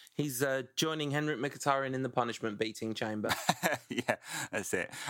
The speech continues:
Speaker 2: Uh, uh, you know, uh, you wouldn't beat Juan Mata, would you?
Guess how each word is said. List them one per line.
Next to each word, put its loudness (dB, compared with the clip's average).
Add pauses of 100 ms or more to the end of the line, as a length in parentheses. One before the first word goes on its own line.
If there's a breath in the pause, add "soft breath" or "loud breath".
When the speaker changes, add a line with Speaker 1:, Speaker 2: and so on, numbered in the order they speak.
Speaker 2:
Uh, 0
uh, 4
you -2
know, -4 (520)
uh, -4
you -2
wouldn't -10
beat -6
Juan -6
Mata, -2
would -4
you? -6